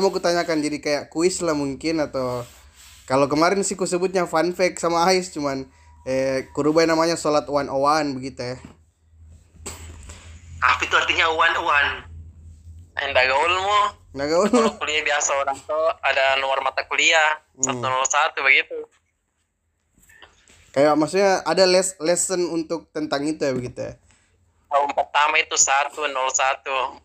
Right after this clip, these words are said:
Speaker 3: Ngerti kau nggak? Bagaimana kau nomor mata kuliahmu, Kak? Sebenarnya
Speaker 2: Nggak
Speaker 3: di
Speaker 2: ingat.
Speaker 3: kuliah, bukan?
Speaker 2: Enggak.
Speaker 1: Nah, inti-,
Speaker 3: Tapi
Speaker 1: in-, intinya itu Sultan maksudnya, eh, ada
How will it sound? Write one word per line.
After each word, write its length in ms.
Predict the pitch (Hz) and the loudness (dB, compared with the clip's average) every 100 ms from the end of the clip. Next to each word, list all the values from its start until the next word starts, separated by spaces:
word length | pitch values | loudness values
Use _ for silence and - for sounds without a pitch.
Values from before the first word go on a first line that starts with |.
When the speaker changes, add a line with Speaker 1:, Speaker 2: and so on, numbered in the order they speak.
| 151 | -8
Speaker 3:
Ngerti 160 | 160 | -6
kau 140 | 165 160 | -2 0
nggak? 160 | 135 - _ 151 | 0 -2 _ -14
Bagaimana 260 | 147 175 196 | -6 -2 0
kau 100 | 196 190 - _ - | 0 -2 -6 _ -10
nomor 320 | 165 165 165 | -4 0 0
mata 160 | 156 165 | 0 -2
kuliahmu, 320 | 160 156 139 | 0 0 2
Kak? 240 | 127 127 _ _ _ _ _ _ _ _ _ _ _ _ _ _ _ - - _ _ _ _ _ - _ | 0 -2 _ _ _ _ _ _ _ _ _ _ _ _ _ _ _ -20 -20 _ _ _ _ _ -20 _
Sebenarnya 320 | - 156 185 175 | -2 2 2 2
Speaker 2:
Nggak 60 | |
Speaker 3:
di 40 | 185 | 0
Speaker 2:
ingat. 60 | 180 | 0
Speaker 3:
kuliah, 180 | 190 175 | 0 -2
bukan? 160 | 156 - - _ - - - - - - 131 - | -4 -14 -18 _ -18 -16 -12 -14 -16 -10 -4 -2
Speaker 2:
Enggak. 220 | 147 123 107 - - _ _ _ _ _ _ - _ _ - | 2 2 2 -2 -10 _ _ _ _ _ _ -20 _ _ 0
Speaker 1:
Nah, 160 | 170 190 | 2 4
inti-, 160 | 170 | 0
Speaker 3:
Tapi 560 | - 143 139 139 139 139 | -2 0 2 0 0 0
Speaker 1:
in-, 160 | 165 175 | 0 0
intinya 260 | 180 214 233 | 2 2 2
itu 80 | 226 | 2
Sultan 400 | 202 202 214 233 | 2 2 2 2
maksudnya, 480 | 196 196 208 196 170 | 2 2 2 4 2
eh, 320 | 160 160 160 - - | 0 0 -2 -4 -8
ada 240 | 156 175 | -2 -2